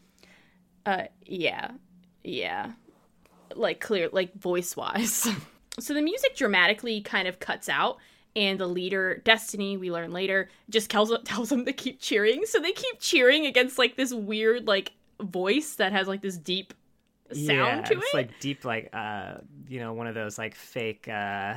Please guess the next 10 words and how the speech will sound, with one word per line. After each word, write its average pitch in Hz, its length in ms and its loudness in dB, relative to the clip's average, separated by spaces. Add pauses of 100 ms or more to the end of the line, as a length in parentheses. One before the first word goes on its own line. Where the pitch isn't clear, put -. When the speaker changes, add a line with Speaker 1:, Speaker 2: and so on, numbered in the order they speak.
(280)
Speaker 2:
you 123 100 -12
know, 117 140 -6
anonymous 113 600 -6
type 113 260 -4
voice 110 340 -4
Speaker 1:
Yeah. 226 160 10
Speaker 2:
changers. 113 760 -4
Speaker 1:
Yeah. 226 320 4
<laughs> - 60 -16 (720)
Um, 214 480 4